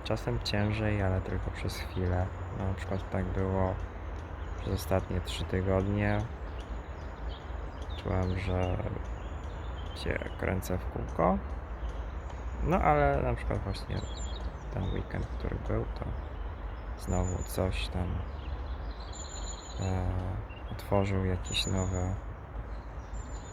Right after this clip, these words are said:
e, drzwi, przez które żem tu przeszedł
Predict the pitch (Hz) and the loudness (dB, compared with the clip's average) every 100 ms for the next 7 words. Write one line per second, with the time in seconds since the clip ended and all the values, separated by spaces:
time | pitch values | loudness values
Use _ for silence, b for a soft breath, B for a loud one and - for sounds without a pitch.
0 | - - 110 95 90 90 - - - - | -8 -6 -2 -2 0 -2 -2 -4 -4 -6
1 | - - - - - - - - - - | -6 -8 -8 -8 -8 -8 -10 -10 -8 -8
2 | - - - 101 120 147 - - - - | -8 -8 -6 0 2 2 -2 -8 -8 -8
3 | - - - - - - - - - - | -6 -4 -4 -4 -4 -6 -6 -10 -8 -8
4 | - - - - 101 101 101 95 95 98 | -6 -6 -6 -2 0 2 2 2 2 0
5 | 104 - - - - 95 95 - - - | -4 -6 -6 -4 -2 0 0 -2 -4 -4